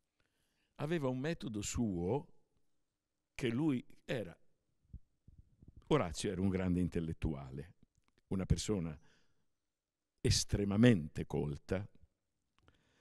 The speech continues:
eh, e lui aveva sviluppato un metodo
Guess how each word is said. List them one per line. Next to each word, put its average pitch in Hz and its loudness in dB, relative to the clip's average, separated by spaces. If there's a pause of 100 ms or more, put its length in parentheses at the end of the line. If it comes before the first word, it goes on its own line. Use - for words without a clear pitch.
(640)
eh, 78 -2 (680)
e 107 6
lui 165 12
aveva 139 6
sviluppato 131 2
un 117 4
metodo 78 -2